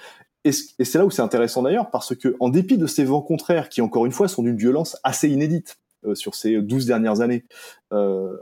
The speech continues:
en dépit de ça, en dépit de tous les écueils, en dépit de toutes les barrières,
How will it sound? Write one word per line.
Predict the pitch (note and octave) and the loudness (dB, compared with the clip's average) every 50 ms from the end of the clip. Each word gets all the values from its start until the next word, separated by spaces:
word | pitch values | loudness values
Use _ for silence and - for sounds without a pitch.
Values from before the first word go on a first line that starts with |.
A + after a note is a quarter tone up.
| - - - _ - | -16 -18 -12 _ -2
en | A2 | 0
dépit | G#2 B2 C#3 - G3+ | 2 2 2 2 2
de | F3 B2 | 0 0
ça, | G#2 - - E3+ G#3 A3 F3+ - _ _ _ _ _ _ _ | 0 -2 -2 -2 -2 -4 -6 -8 _ _ _ _ _ _ _
en | A2 A#2+ | -2 0
dépit | B2+ C3+ - C#4+ - - E3+ | 2 0 0 -2 -4 -4 -2
de | B2+ A#2 | -2 -2
tous | A2 A#2 - D#3+ D#3 C#3+ | -2 -2 -4 -4 0 0
les | B2+ A2 G#2 A#2+ | 0 2 2 0
écueils, | C3+ C3 - G3+ G#3+ G3+ | 0 2 0 0 0 0
en | D3 A2+ | 0 0
dépit | A2 A2 - - | 0 -2 -2 -2
de | B2+ A2+ | -4 -4
toutes | G#2+ - - D3 - | -4 -6 -10 -6 -2
les | A#2 A2+ | -2 0
barrières, | A2 G#2 C#3 D3+ D3+ D#3+ E3 F3 G3 G3+ D#3+ A#2+ | 2 0 0 0 0 0 2 2 2 0 -2 -6